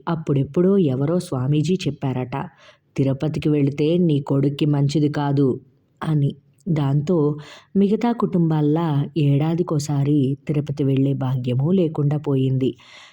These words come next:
చిన్నప్పుడంతా "పెళ్ళయ్యాక నీ మొగుడుతో ఎక్కడికైనా వెళ్ళవే"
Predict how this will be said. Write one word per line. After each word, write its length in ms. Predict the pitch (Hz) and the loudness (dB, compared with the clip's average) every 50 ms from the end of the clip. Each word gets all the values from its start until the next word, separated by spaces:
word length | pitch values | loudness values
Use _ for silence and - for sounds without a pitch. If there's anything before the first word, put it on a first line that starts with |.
| _ _ _ | _ _ _
చిన్నప్పుడంతా 880 | - - 220 220 233 254 247 247 247 226 185 151 139 143 143 147 190 180 160 143 143 147 - - _ _ _ _ _ _ | -4 0 2 4 4 2 2 0 0 0 2 2 2 0 0 0 0 0 0 0 -2 -2 -4 -10 _ _ _ _ _ _
"పెళ్ళయ్యాక 680 | - 147 131 139 151 180 196 196 180 160 160 156 170 185 226 254 | -2 0 2 2 2 2 2 2 2 0 0 0 0 0 2 2
నీ 160 | 233 208 175 | 4 4 4
మొగుడుతో 480 | 147 143 135 123 160 175 175 - 214 190 151 139 147 | 4 2 2 0 0 -2 -2 0 0 0 0 0 0
ఎక్కడికైనా 640 | 143 143 - - - 139 127 123 - 127 123 151 185 | -2 -2 -4 -4 -4 -2 -2 -2 -2 -2 0 0 2
వెళ్ళవే" 460 | 190 202 196 202 208 208 220 220 | 2 2 2 2 2 2 2 2